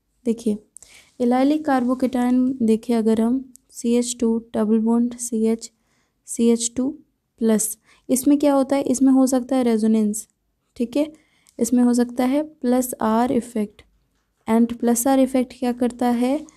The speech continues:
अम, carbocation को स्टेबल बनाता है, तो इसीलिए ये more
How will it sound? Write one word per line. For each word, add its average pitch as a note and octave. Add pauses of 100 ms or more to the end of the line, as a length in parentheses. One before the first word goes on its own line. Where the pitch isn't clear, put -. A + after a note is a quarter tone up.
(760)
अम, A3 (260)
carbocation B3+
को C#4
स्टेबल A#3
बनाता G#3+
है, G#3
तो -
इसीलिए B3+
ये B3+
more B3+